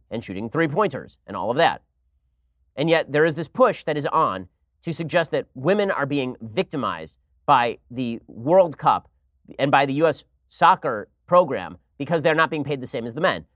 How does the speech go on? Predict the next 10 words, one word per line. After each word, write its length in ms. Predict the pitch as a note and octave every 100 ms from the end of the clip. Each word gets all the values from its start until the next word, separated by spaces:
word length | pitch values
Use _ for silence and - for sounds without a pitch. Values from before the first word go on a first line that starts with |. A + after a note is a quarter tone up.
| _
This 120 | D3+
is 120 | D#3+ F#3
absolutely 580 | F3 F#3 - E3+ D#3+ C#3
silly. 340 | - G#2+ B1+ - _ _ _
It's 160 | B2+ A#2+
absolutely 520 | F3 F3+ F#3+ E3+ C#3+
silly. 320 | - G2 - _ _ _
M 100 | G3
L 180 | A3+ E3+
S 240 | B2 -